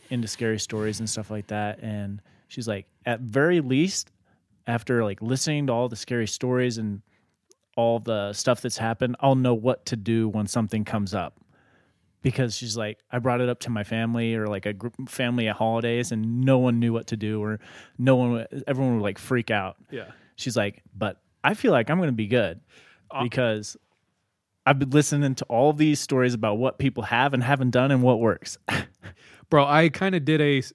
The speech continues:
Speaker 2: inward self-reflection, and I was wondering, why am I so obsessed with, like, scary stuff and true crime and murders?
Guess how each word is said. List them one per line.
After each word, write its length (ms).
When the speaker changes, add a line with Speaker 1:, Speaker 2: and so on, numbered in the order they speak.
Speaker 2:
inward 600
self-reflection, 800
and 80
I 40
was 120
wondering, 320
why 180
am 140
I 80
so 220
obsessed 360
with, 80
like, 160
scary 460
stuff 420
and 140
true 180
crime 400
and 140
murders? 500